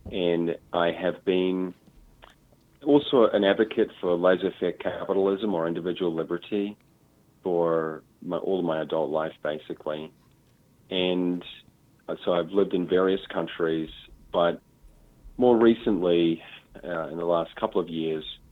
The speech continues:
I came to the conclusion that the United States was the place where I really wanted to put down roots and become,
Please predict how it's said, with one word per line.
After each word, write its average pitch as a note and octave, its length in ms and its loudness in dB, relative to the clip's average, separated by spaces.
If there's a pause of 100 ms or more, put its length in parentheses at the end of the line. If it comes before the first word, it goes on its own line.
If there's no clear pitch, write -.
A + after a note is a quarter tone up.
(320)
I D#2+ 60 -6
came F2+ 180 -2
to - 80 -10
the E2+ 100 -6
conclusion E2 680 -4
that D#2 280 -4 (280)
the F2+ 80 -6
United E2 340 -2
States D#2+ 340 -4
was - 140 -14
the - 60 -14
place D#2+ 380 -6
where D#2+ 120 -2
I - 20 -2
really E2+ 220 0
wanted D#2+ 240 -6
to D#2+ 60 -16
put - 260 -12
down D#2+ 220 -6
roots D#2+ 280 -4 (120)
and D#2 240 -8 (420)
become, D#2+ 540 -6